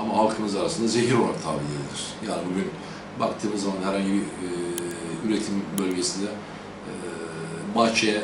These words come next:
ilaç atmaya giden bir amcaya sorduğumuz zaman, "Nereye gidiyorsun Mehmet amca?" dedik mi, "Zehir atmaya gidiyorum." dedi. Ne-, dolayısıyla bunun kısa tabiri zehir. Dolayısıyla biraz da o kimyasal maddeler insan sağlığı noktasında sıkıntılı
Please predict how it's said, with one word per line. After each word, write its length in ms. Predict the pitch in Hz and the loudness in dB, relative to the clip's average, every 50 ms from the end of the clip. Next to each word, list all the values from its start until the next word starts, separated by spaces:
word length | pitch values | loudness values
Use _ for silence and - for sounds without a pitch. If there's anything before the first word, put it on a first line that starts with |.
| - 113 | 2 4
ilaç 200 | 113 117 110 107 | 6 6 6 6
atmaya 340 | 110 110 101 95 98 92 | 6 4 2 0 0 0
giden 280 | 92 95 98 95 98 98 | 0 0 0 0 0 2
bir 60 | 101 | 2
amcaya 360 | 98 98 98 98 95 95 95 | 4 4 4 2 2 0 0
sorduğumuz 480 | 87 - 104 98 - 101 104 101 101 92 | 0 0 -2 -2 0 0 0 0 0 0
zaman, 240 | 92 90 87 92 104 | 2 2 2 4 6
"Nereye 160 | 127 139 139 | 8 8 8
gidiyorsun 420 | - 117 113 113 110 110 101 95 | 8 8 6 6 6 4 2 0
Mehmet 280 | 101 104 110 113 113 110 | 0 2 4 4 4 4
amca?" 160 | 107 104 95 92 | 2 0 0 0
dedik 320 | 92 101 98 - - - | 0 0 -2 -2 -2 -2
mi, 80 | 160 156 | 0 2
"Zehir 220 | 165 185 196 202 | 4 6 6 6
atmaya 300 | 180 165 147 143 135 110 | 6 4 4 4 2 2
gidiyorum." 300 | 104 98 92 90 82 78 | 0 0 0 0 0 0
dedi. 260 | - - - 156 180 185 | 0 -2 0 2 4 4
Ne-, 160 | - 147 151 | 4 6 8
dolayısıyla 460 | 185 196 151 120 - - 165 160 151 | 8 10 8 8 6 6 4 4 4
bunun 120 | 139 139 - - - | 2 2 0 -4 -2
kısa 240 | - - 147 139 - | 0 2 2 2 4
tabiri 300 | 107 - - - - - | 4 4 4 4 4 4
zehir. 220 | 160 143 117 - - - - - - - - - - | 4 4 4 2 0 -2 -6 -10 -10 -10 -6 -2 2
Dolayısıyla 360 | 139 143 139 - 143 139 135 | 4 4 4 4 4 4 4
biraz 220 | 135 135 117 113 | 6 6 6 8
da 180 | 135 135 135 - - - - - - - 135 | 8 8 6 6 2 -4 -8 -10 -6 -2 -2
o 80 | 127 | 0
kimyasal 500 | - - 135 135 135 135 135 - 135 135 | 0 2 2 4 6 6 6 6 6 6
maddeler 360 | 131 131 - - - 131 127 127 | 6 6 4 4 2 2 2 4
insan 300 | 123 117 - 131 123 117 | 4 2 2 2 2 2
sağlığı 380 | - - 127 123 123 123 123 | 4 4 4 4 4 4 4
noktasında 440 | 120 113 110 117 120 - - 160 160 | 2 2 0 0 -2 -2 -2 0 0
sıkıntılı 460 | - - - 147 135 - 104 98 90 | 2 2 2 2 2 2 2 0 0